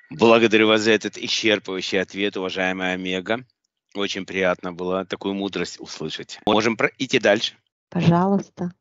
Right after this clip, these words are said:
Speaker 1: Благодарю вас. Итак, четвертый вопрос. У меня трое детей. Все рождены кесарес-, кесарским сечением. Влияет ли это на жизнь ребенка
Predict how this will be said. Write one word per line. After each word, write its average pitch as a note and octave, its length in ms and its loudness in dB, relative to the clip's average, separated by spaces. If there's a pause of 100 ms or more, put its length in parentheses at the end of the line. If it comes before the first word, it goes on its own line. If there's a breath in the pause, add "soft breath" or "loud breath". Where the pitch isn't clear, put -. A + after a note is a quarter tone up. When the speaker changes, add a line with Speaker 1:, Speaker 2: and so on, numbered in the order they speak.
(100)
Speaker 1:
Благодарю D#3 600 -6
вас. - 240 -18 (180)
Итак, - 340 -6
четвертый C#3 500 -2
вопрос. - 480 -16 (600 soft breath)
У A2+ 80 -6
меня B2+ 240 2
трое A2 300 -2
детей. D#2 540 -12 (200)
Все - 380 -2
рождены B2 580 -4
кесарес-, A#2 840 -4 (180)
кесарским A#2 880 -6
сечением. D#2 840 -10 (380 soft breath)
Влияет A2 720 0
ли C3+ 100 -2
это A#2 400 -2
на A2 200 -4
жизнь G2+ 520 -8
ребенка F2+ 840 -6